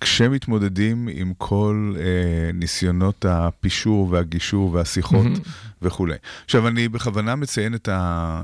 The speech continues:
Speaker 1: אה, כן, את הקבוצה היותר ימנית ומשיחית,
Speaker 2: מהמם.
Speaker 1: כי הם אלה שמובילים את הקו הזה.
Speaker 2: אבל הם לא
Speaker 1: בליכוד
Speaker 2: הרוב,
Speaker 1: עצמו,
Speaker 2: צריך להגיד, הם לא
Speaker 1: אבל
Speaker 2: הרוב.
Speaker 1: הם מובילים את כל הסיפור מתחילתו
Speaker 2: מהמם.
Speaker 1: ועד סופו.
Speaker 2: מהמם.
Speaker 1: והליכוד,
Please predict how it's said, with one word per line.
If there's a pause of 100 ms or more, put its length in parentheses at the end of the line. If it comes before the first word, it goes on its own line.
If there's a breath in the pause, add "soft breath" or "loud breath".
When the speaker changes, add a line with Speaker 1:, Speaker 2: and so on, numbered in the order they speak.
Speaker 1:
אה, (460)
כן,
את
הקבוצה
היותר
ימנית
ומשיחית,
Speaker 2:
מהמם.
Speaker 1:
כי
הם
אלה
שמובילים
את
הקו (100)
הזה. (280 loud breath)
Speaker 2:
אבל
הם
לא
Speaker 1:
בליכוד (100)
Speaker 2:
הרוב,
Speaker 1:
עצמו,
Speaker 2:
צריך
להגיד,
הם
לא
Speaker 1:
אבל
Speaker 2:
הרוב.
Speaker 1:
הם
מובילים
את
כל
הסיפור
מתחילתו
Speaker 2:
מהמם.
Speaker 1:
ועד
סופו. (120)
Speaker 2:
מהמם.
Speaker 1:
והליכוד,